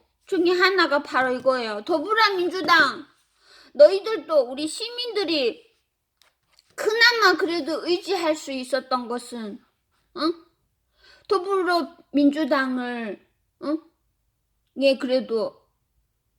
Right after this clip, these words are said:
기대하고 일말에 그래도, 응? 조금이라도, 응? 지지하고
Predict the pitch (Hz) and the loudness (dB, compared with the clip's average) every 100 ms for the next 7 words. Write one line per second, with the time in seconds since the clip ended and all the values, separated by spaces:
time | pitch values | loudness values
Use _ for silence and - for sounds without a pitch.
0 | _ _ _ - 277 302 294 285 240 220 | _ _ _ -4 2 6 6 4 0 -2
1 | 208 - _ _ _ _ _ _ _ - | -6 -8 _ _ _ _ _ _ _ -6
2 | 370 453 440 403 311 269 254 - 294 269 | -2 2 4 8 8 6 2 -8 -4 0
3 | 269 240 233 214 - _ - 262 285 - | 0 -2 -6 -6 -12 _ -14 -12 -12 -6
4 | 349 294 392 381 311 285 226 233 202 - | -6 -4 -2 2 6 6 4 -2 -4 -8
5 | _ _ _ _ _ _ _ _ _ 302 | _ _ _ _ _ _ _ _ _ -2
6 | 339 339 - _ _ _ _ _ _ _ | 0 0 -10 _ _ _ _ _ _ _
7 | _ _ _ _ _ _ _ _ _ _ | _ _ _ _ _ _ _ _ _ _
8 | _ _ _ _ _ _ _ _ _ _ | _ _ _ _ _ _ _ _ _ _
9 | _ _ _ _ _ _ _ _ _ _ | _ _ _ _ _ _ _ _ _ _
10 | _ - - _ _ _ _ _ _ - | _ -20 -20 _ _ _ _ _ _ -10
11 | 285 277 415 381 269 233 233 175 - | -8 0 2 6 6 4 -2 -4 -8